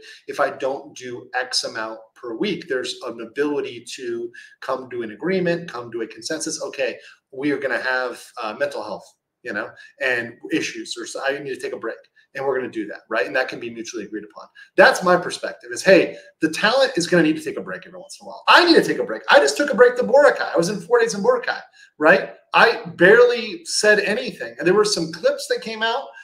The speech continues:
There were some, uh, and also shout out to Eagle, Eagle Clipper, who is now, uh, helping me with clips. Um, you know, I had some clips out, but that was about it. Take time off. You guys need time off.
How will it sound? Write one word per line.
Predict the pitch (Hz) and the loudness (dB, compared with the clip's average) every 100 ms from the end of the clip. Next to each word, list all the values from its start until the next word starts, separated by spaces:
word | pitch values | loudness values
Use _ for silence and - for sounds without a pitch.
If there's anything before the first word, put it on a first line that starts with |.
| - _ | -20 _
There | 165 175 | 4 6
were | 180 | 4
some, | 175 - 170 170 | 2 2 2 2
uh, | 165 165 | 2 2
and | 160 175 | 0 -2
also | 180 | -4
shout | 170 - 180 | -4 0 0
out | |
to | 175 175 | -2 -8
Eagle, | 180 175 208 | -8 -2 -2
Eagle | 170 165 190 | -2 -4 -4
Clipper, | 185 190 - 202 - _ | -4 -6 -6 -10 -12 _
who | 165 151 | -6 -6
is | 147 | -2
now, | 147 151 156 | -2 -2 -4
uh, | 160 156 151 147 | -6 -8 -8 -8
helping | 143 147 151 | -10 -10 -10
me | 147 | -14
with | 143 | -16
clips. | _ 139 - - _ _ _ _ | _ -8 -8 -16 _ _ _ _
Um, | - 170 165 170 170 - - - | -2 0 2 -2 -6 -14 -18 -4
you | 175 | 2
know, | 180 | 2
I | 185 | 2
had | 196 | -2
some | 196 214 | -2 -2
clips | - - - | -2 0 -2
out, | 208 - | -4 -2
but | |
that | 208 | -2
was | 269 | -2
about | 277 269 269 | 0 2 2
it. | 320 - - _ _ _ | 2 -2 -10 _ _ _
Take | - 220 - | -6 -4 -4
time | 254 262 254 | -2 -2 0
off. | 277 262 - 165 | 0 -2 -6 -10
You | |
guys | 170 226 180 | -6 -6 -8
need | 226 | -12
time | - 208 208 | -8 -8 -6
off. | 214 - | -8 -8